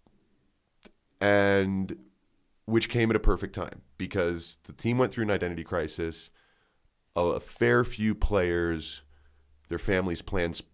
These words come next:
spring break trips, which were during the season, and this is a six-week season, so you're leaving for a week or two during a six-week season. You know, and now we've got an identity crisis. We're trying to figure out how to get everybody competitive and on the same page.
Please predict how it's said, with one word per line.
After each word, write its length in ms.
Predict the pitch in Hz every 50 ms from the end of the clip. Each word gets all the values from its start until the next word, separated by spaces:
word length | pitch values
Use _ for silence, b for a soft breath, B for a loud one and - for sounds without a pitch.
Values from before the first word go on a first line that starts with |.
| _ _ _ _ _ _ _ _ - -
spring 320 | - - - 107 95 87
break 180 | 87 87 78 -
trips, 540 | - - 135 110 104 113 - - - - -
which 180 | 87 80 -
were 100 | - 82
during 540 | 73 71 69 - 87 95 107 113 113 110 110
the 60 | 101
season, 500 | 92 - - 113 113 107 87 82 82 95
and 120 | 90 85 87
this 140 | 85 - 87
is 80 | 80
a 80 | 80 76
six-week 540 | - - - 120 120 - - 117 107 98 -
season, 280 | - - 104 80 76 73
so 120 | - 82
you're 100 | 82 85
leaving 200 | 82 98 104 101
for 140 | 98 - 98
a 60 | 87
week 240 | 82 82 98 95 -
or 60 | 92
two 180 | 85 - 95 85
during 180 | 76 90 85 78
a 40 | 69
six-week 440 | - - 98 - - - 90 82 -
season. 480 | - 107 101 90 76 73 71 69 69 b b b b b b b b b b b b b b b b b b b b b _ _ _ _ _ _ _ _ _
You 140 | - 104 98
know, 140 | 85 87 85 -
and 140 | 98 95
now 140 | 101 98 98 101
we've 140 | 98 87
got 180 | - 95 90 87
an 60 | 80
identity 500 | 80 80 78 101 104 107 101 98 90 87
crisis. 420 | - - 95 85 82 - 92 - -
We're 80 | 92 82
trying 360 | - 98 87 82 82 82 78
to 340 | - - 92 85 82 80 78
figure 280 | 76 - 98 87 85 82
out 80 | 78 85
how 80 | 85
to 80 | 80 78
get 180 | 71 85 82
everybody 640 | 85 80 78 82 76 76 78 78 80 76 78 78 - b b b b b b b b b _ -
competitive 500 | - 85 - - 101 104 107 98 92 87
and 80 | 85 80
on 100 | 78 76
the 60 | 73
same 240 | - - 82 76 76
page. 680 | 73 98 104 104 104 104 101 101 95 90 - - -